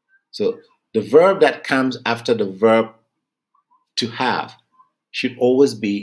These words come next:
in the past participle, not in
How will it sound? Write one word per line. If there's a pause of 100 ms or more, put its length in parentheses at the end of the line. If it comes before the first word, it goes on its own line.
in
the
past
participle,
not (280)
in